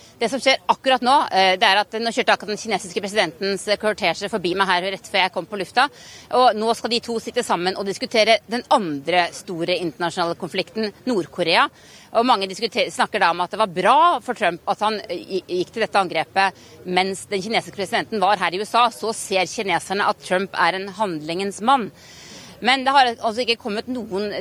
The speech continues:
ting fra Det hvite hus. Det som, eh, har kommet av informasjon er at, eh, det amerikanske forsvaret sier at de vil beskytte nå bedre de styrkene de har i Syria. De har også sagt at, eh,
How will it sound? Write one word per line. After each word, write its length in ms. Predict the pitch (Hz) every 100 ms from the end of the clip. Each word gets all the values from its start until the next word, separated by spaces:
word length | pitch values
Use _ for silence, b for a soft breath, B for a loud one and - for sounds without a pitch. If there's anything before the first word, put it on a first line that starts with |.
| 165
ting 220 | 202 196
fra 200 | 190 160
Det 80 | 165
hvite 240 | 196 165 220
hus. 320 | 220 277 247 196 196
Det 120 | 190 185
som, 100 | 220 214
eh, 300 | 208 196 170
har 100 | 233
kommet 240 | 262 170 175
av 80 |
informasjon 420 | 170 220 - 226 208
er 100 | 180
at, 100 | 175
eh, 220 | 202 196
det 80 | 202
amerikanske 420 | 208 214 175 -
forsvaret 560 | 208 220 - 165 180 190
sier 200 | 214 180
at 80 | 165
de 80 |
vil 100 | 180
beskytte 400 | 175 - 196 -
nå 180 | 185 185
bedre 380 | 180 156 156 185
de 180 | 165 175 B B -
styrkene 480 | - 254 - 214 196
de 200 | 175 208
har 340 | - 170 185
i 140 | 180 180
Syria. 420 | - 180 160 226 - B B
De 60 | 233
har 100 | 214
også 160 | 226
sagt 300 | 233 208 -
at, 160 | 202 220
eh, 140 | 214